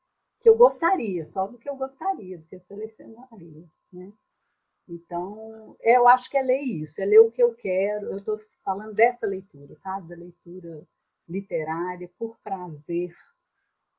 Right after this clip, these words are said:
né? É, e que me atenda, que me, né, que seja bom pra mim.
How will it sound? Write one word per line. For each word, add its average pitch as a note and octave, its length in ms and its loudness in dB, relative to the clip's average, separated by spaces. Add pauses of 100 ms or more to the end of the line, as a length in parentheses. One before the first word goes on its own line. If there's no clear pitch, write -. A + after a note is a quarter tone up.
né? F3 260 -2 (220)
É, D3+ 680 -12 (880)
e D#3+ 260 -16
que G3+ 140 -10
me G#3+ 100 0
atenda, C4+ 580 -4
que - 160 -20
me, G3+ 500 -14 (1200)
né, F3+ 200 -14
que - 120 -20
seja G#3+ 280 -2
bom G3+ 240 -10
pra E3+ 180 -14
mim. C#3+ 280 -14